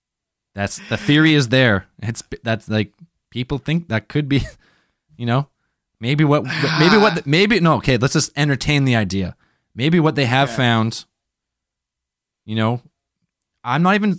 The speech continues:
Speaker 1: I'm not convinced that this is not, like, whatever happened in, like, you know, post-World War Two, Cold War era, war era, is a whole different group of players who dealt with, like, E T technology,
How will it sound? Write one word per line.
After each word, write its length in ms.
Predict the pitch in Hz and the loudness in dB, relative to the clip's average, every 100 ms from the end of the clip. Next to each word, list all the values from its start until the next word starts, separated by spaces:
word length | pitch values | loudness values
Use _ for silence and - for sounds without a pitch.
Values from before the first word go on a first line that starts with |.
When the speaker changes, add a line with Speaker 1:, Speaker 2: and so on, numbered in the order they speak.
| - | -4
Speaker 1:
I'm 140 | 127 180 | -2 0
not 160 | 214 | 0
convinced 300 | 185 156 165 | 0 -2 -2
that 100 | 143 | -2
this 160 | 127 147 | -2 -2
is 60 | 147 | 2
not, 240 | 139 123 | 2 2
like, 160 | 120 - | -2 -2
whatever 280 | 127 165 180 | -2 0 2
happened 320 | 151 165 151 | 2 2 0
in, 40 | |
like, 140 | 120 101 _ _ _ _ - | -2 -4 _ _ _ _ -8
you 60 | 117 | -4
know, 100 | 123 | -4
post-World 580 | - 127 127 117 117 120 | -2 -4 -2 0 0 2
War 160 | 120 | 0
Two, 280 | 113 - 123 | 0 0 -2
Cold 280 | - 104 113 | 0 -2 2
War 100 | 123 | 0
era, 340 | 98 127 127 - | 2 -2 -4 -6
war 220 | 113 123 | -2 0
era, 380 | 113 120 135 165 _ _ _ _ _ _ _ | 2 2 2 -2 _ _ _ _ _ _ _
is 100 | 104 | -10
a 40 | 113 | -6
whole 200 | - 135 | 0 0
different 400 | 127 139 98 - | 0 -2 -6 -6
group 180 | 117 123 | -4 -4
of 160 | 117 | -6
players 460 | - 101 107 131 - | -4 -2 0 0 0
who 140 | 117 | -4
dealt 340 | 95 - 107 107 | -4 -6 -6 -2
with, 180 | 110 107 | -2 -2
like, 180 | 101 - | -4 -4
E 140 | 110 | -6
T 180 | - 113 | -4 -4
technology, 720 | 107 101 95 101 107 135 | -4 -2 0 0 0 -2